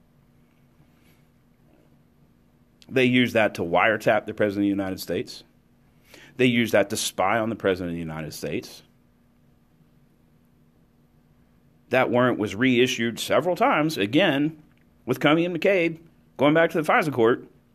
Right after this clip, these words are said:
saying, "Oh, yes, we attest to that. Everything in here is true. We swear under oath that it's true," or affirmation, whichever they chose. Regardless, they swore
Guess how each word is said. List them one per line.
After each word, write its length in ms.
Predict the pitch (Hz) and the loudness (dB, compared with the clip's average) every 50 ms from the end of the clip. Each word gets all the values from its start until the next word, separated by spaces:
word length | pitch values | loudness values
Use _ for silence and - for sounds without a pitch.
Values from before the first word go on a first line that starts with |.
| _ _ _ _ _ _ _ _ _ _ _ _ _ _ _ _ _ _ _ _ _ _ _ _ _ _ _ _ _ _ | _ _ _ _ _ _ _ _ _ _ _ _ _ _ _ _ _ _ _ _ _ _ _ _ _ _ _ _ _ _
saying, 240 | - 165 165 160 143 | 0 2 4 6 6
"Oh, 160 | 127 147 165 | 6 6 6
yes, 300 | 170 170 160 131 - - | 6 6 4 4 4 2
we 140 | 139 151 151 | 4 4 4
attest 320 | - - 156 147 147 - | 4 4 4 2 2 2
to 100 | - 113 98 | -2 -4 -2
that. 220 | 90 80 - - _ _ - | -2 -4 -6 -10 _ _ -4
Everything 340 | 175 202 214 175 190 185 190 | -2 0 0 0 0 0 0
in 140 | 185 175 | 0 2
here 160 | 165 170 170 165 | 2 2 0 0
is 100 | 160 - | -2 -2
true. 320 | - - 98 80 - - - _ _ _ _ _ _ _ _ _ _ _ _ _ _ _ - | -4 -4 -4 -4 -6 -8 -16 _ _ _ _ _ _ _ _ _ _ _ _ _ _ _ -2
We 120 | 185 196 | 0 0
swear 360 | 214 - - 175 190 190 175 | 0 2 4 4 6 6 6
under 200 | 170 160 160 156 | 6 6 6 6
oath 280 | 127 101 87 - - - | 6 4 2 0 -4 -4
that 100 | 98 113 | -2 -2
it's 140 | 117 113 - | -2 -4 -6
true," 340 | - - 101 80 64 - - _ _ _ _ _ _ _ - | -6 -4 -4 -4 -4 -6 -12 _ _ _ _ _ _ _ -10
or 120 | - 87 | -6 -6
affirmation, 520 | 98 98 - 92 90 90 82 78 - 76 73 | -4 -6 -6 -8 -8 -8 -8 -10 -10 -12 -14
whichever 300 | 80 82 - 78 80 82 | -14 -12 -12 -12 -12 -12
they 120 | 76 73 | -12 -14
chose. 420 | - - - - - - - - - _ _ _ _ _ _ _ _ _ _ _ _ _ _ _ _ _ _ _ _ _ _ _ _ _ _ _ _ _ _ _ _ _ _ _ _ _ _ _ _ - | -12 -12 -14 -14 -16 -20 -20 -20 -20 _ _ _ _ _ _ _ _ _ _ _ _ _ _ _ _ _ _ _ _ _ _ _ _ _ _ _ _ _ _ _ _ _ _ _ _ _ _ _ _ -6
Regardless, 420 | 160 175 220 226 214 165 127 - - | 0 4 4 6 4 4 0 -4 -2
they 180 | - 165 156 | 0 0 0
swore 760 | 151 - - - 151 165 185 208 226 220 202 175 139 139 131 | 0 -2 -6 -8 -6 -6 -2 2 4 4 6 6 4 2 0